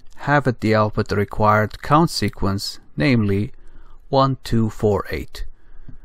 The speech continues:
And the truth table for this is shown here. And from the truth table, we can then determine the Boolean expressions for A, B, C, and D. And this is the block diagram of the one of four sequencer,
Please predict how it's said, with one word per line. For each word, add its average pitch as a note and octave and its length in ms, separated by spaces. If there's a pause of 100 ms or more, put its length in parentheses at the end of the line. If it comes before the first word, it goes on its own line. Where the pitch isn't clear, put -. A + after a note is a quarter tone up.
(180)
And D#3 140
the D#3 60
truth - 340
table A2 380
for - 180
this A#2 260
is G#2 140
shown F3 320
here. A2+ 380 (840)
And F3+ 160
from G3 220
the D#3 80
truth C3+ 260
table, B2 400
we A2+ 100
can G#2+ 200
then A2+ 240
determine A2 580
the G2 200
Boolean D3+ 360
expressions A2+ 720
for F#2+ 560
A, A#2+ 320
B, A2 400
C, G2 520 (120)
and F#2 320
D. - 200 (1600)
And C#3 160
this D#3 180
is A#2+ 120
the A2+ 120
block B2 300
diagram A2 560
of G#2+ 180
the G2+ 280
one A2 240
of G#2+ 160
four G#2 300
sequencer, - 760